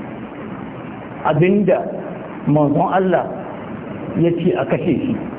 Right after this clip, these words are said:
da kuma abin da ya hana a kashe shi, ma dukkanin waɗannan abubuwan guda biyu malamai sun tabbatar da cewa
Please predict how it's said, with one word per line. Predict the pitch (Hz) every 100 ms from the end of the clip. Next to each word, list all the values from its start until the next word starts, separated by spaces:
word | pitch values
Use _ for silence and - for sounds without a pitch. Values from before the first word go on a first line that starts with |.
| -
da |
kuma | 120 170 185
abin | 156 175
da | 160
ya | 147
hana | 160 147 127
a |
kashe | 156 151 113 -
shi, | 170
ma | 170 160
dukkanin | 185 214 214 170 165
waɗannan | 175 190 165
abubuwan | 175 185 185 202 180
guda | 147 180 190
biyu | 262 233 - - - - - - - - - - 330 269 - - - 165 - - -
malamai | 143 143 147 147 165 165
sun | 170
tabbatar | 190 170 185 180
da | 170
cewa | 170 175 156 156 151 -